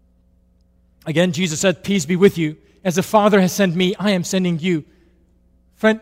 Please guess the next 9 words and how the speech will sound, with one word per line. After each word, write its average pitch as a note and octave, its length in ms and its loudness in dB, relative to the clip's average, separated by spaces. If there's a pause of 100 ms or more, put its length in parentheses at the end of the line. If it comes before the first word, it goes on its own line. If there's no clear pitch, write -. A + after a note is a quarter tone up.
because A3 680 0 (100)
Jesus G3 440 -4
is - 140 -8
King, F#3 360 -8 (420)
he G#3 80 0
has G3 320 4
authority G#3+ 480 4
to G3+ 100 -6
commission F#3+ 760 0